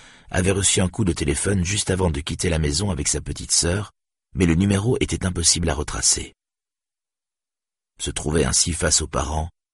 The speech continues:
était insoutenable. Yona ne laissa rien paraître, mais il était de plus en plus persuadé que leurs enfants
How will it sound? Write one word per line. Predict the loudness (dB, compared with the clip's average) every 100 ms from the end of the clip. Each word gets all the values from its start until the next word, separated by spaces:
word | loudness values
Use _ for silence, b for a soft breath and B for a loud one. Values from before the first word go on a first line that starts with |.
| _
était | -2 -2 -2
insoutenable. | 0 -2 -2 -6 -6 -8 -12 _ _ _ _ _ _ _ _ _ _ _ _ _ -2
Yona | 2 4 4
ne | 4
laissa | 4 2
rien | 2 0 0
paraître, | -2 -2 -4 -6 -12 -16 _ _ _ -4
mais | 2
il | 2
était | 2 2
de | 0
plus | 0 -2
en | -2
plus | -2
persuadé | -2 0 0 0 0 0
que | -2
leurs | -2 -2
enfants | -4 -4 -4 -4